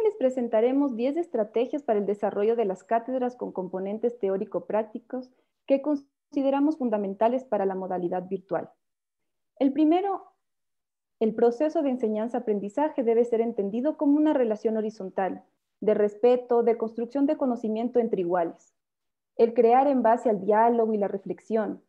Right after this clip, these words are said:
generar conocimiento grupal donde se aprende del proceso y se refuerza a través del resultado.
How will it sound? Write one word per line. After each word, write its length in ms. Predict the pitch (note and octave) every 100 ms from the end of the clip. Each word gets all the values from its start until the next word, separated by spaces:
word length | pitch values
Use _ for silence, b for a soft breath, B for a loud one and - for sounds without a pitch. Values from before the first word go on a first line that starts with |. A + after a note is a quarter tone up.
| _
generar 400 | - G#3+ G3+ G#3
conocimiento 580 | A#3 A3+ A3 G3+ G3 G3+
grupal 480 | F#3 F3 - A3 A3+
donde 180 | A3 G3
se 120 | F#3+
aprende 260 | F#3+ G3+ G#3
del 160 | G3
proceso 540 | - F3+ - C4+ C#4 C4
y 20 |
se 140 | A#3
refuerza 580 | F#3 F#3 - A3+ C#4 B3
a 60 | G#3
través 240 | F3+ F#3
del 120 | G3
resultado. 540 | F#3+ F#3 E3+ - F3+